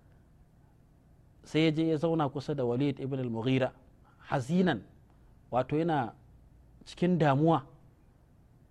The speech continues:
فقال له الوليد، sai Walid ya ce mai, "ما لي أراك حزينا يا ابن أخي"،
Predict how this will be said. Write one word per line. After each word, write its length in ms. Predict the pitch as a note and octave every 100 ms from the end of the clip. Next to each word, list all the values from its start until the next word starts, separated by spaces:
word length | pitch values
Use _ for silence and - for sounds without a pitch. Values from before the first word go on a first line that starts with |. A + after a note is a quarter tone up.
| - - _ _ - - - - - - - - _ - - - - -
فقال 380 | D3+ - A#3+ G#3
له 160 | F#3+ D#3
الوليد، 380 | C#3+ B2+ B2+ - - - - -
sai 200 | - G3+
Walid 320 | G3+ G3 F#3
ya 80 | E3
ce 180 | - E3+
mai, 180 | C#3 - - - _ - - - - - - B2
"ما 200 | F3+ A3+
لي 160 | A3+ F#3
أراك 340 | F3+ F3+ E3+
حزينا 460 | - C#3+ D3 D#3+ C#3 C3
يا 80 |
ابن 200 | C#3+ C3+
أخي"، 380 | C3 C#3 C3+ A#2